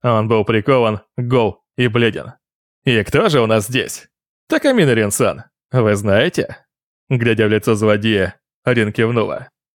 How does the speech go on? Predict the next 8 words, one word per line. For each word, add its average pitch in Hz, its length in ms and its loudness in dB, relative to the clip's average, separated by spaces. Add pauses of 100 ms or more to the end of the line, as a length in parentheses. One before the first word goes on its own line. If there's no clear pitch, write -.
(180)
«Верно, 120 720 0 (240)
это 151 240 2
злейший 120 400 2
враг 143 320 0
Такамина 113 380 0
Рин-сан. 107 540 -2 (420)
Жалкий 214 520 2
убийца 120 720 0